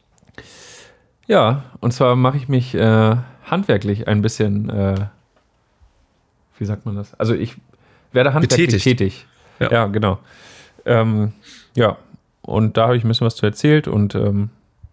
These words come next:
Speaker 1: was,
Speaker 2: Voll gut.
Speaker 1: was ich dann so den Sommer über machen könnte, wenn ich dann fertig bin.
Speaker 2: Und du
Speaker 1: Ja.
Speaker 2: hast zugestimmt, dass wir beide in diesem Van übernachten und eine, ähm, unfassbar krasse, ähm,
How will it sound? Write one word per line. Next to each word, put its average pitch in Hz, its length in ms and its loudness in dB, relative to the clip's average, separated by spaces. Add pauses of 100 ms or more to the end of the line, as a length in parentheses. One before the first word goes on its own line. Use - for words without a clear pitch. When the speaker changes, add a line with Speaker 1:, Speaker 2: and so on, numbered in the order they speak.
(720)
Speaker 1:
was, - 280 -4
Speaker 2:
Voll 135 120 2
gut. 120 280 2
Speaker 1:
was 107 160 0
ich 107 80 -8
dann 107 160 0
so 104 120 -2
den 101 200 0
Sommer 113 380 2
über 104 260 0
machen 104 420 -2
könnte, 120 480 2 (360)
wenn 110 120 2
ich 113 120 0
dann 107 140 -2
fertig 104 280 -4
bin. 104 240 -4 (240)
Speaker 2:
Und 131 180 4
du 139 60 6
Speaker 1:
Ja. - 20 4
Speaker 2:
hast 123 160 -2
zugestimmt, 156 520 2
dass 123 160 2
wir 123 120 2
beide 117 300 2
in 120 80 6
diesem 110 320 4
Van 113 280 2
übernachten 120 680 0
und 120 180 0
eine, 131 800 2
ähm, 113 320 2
unfassbar 131 760 0 (120)
krasse, 113 840 2 (640)
ähm, 101 880 2